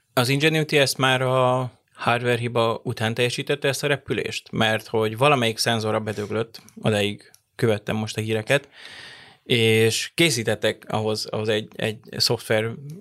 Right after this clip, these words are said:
patch-t, hogy, hogy akkor van egy másik műszerből reprodukálják azokat az adatokat. Ugye ez már mutatja, e-, egyrészt az Ingenuity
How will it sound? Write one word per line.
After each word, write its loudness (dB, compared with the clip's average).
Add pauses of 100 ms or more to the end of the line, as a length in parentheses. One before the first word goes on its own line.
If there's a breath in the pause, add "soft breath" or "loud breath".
(160)
patch-t, -2
hogy, 2
hogy 0
akkor 2
van 2
egy 2
másik 0
műszerből -2
reprodukálják -4
azokat -8
az -6
adatokat. 0 (180 soft breath)
Ugye 4
ez 4
már 2
mutatja, 2
e-, 2
egyrészt 4
az 2
Ingenuity 2